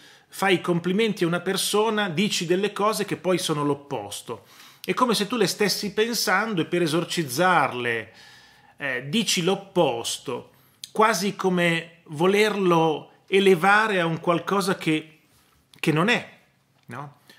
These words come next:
Quasi un, un sogno quello che Salvini realmente sia il politico più coerente, più trasparente, più affidabile.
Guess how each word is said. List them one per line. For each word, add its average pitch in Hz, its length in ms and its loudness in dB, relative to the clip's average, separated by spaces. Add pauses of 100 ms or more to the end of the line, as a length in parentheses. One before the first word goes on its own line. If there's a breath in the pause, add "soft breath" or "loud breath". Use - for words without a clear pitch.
(140 soft breath)
Quasi 196 400 2
un, 185 380 0
un 170 160 0
sogno 123 800 0
quello 139 320 0
che 151 100 -6
Salvini 139 760 0 (440 loud breath)
realmente 143 960 0 (180)
sia 151 720 2
il 139 400 -2
politico 160 640 0
più 165 240 -2
coerente, 139 680 2
più 190 240 -2
trasparente, 160 880 -2
più 208 240 -2
affidabile. 123 1040 -2